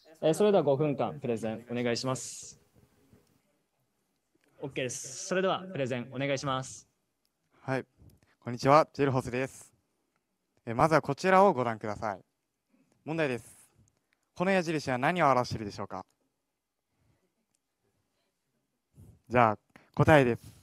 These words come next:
Speaker 2: 正解は、えー、我々の学校のゴミの回収ルートでした。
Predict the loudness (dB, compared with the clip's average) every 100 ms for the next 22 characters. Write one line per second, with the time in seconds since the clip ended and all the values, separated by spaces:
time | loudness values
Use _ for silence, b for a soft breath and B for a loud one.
0 | 2 6 10 12 10 8 _ _ _ _
1 | _ _ _ _ _ _ _ _ _ _
2 | _ _ -6 -4 0 0 2 0 0 -2
3 | -2 -10 -10 -10 -10 -4 4 4 6 2
4 | 2 0 -4 -12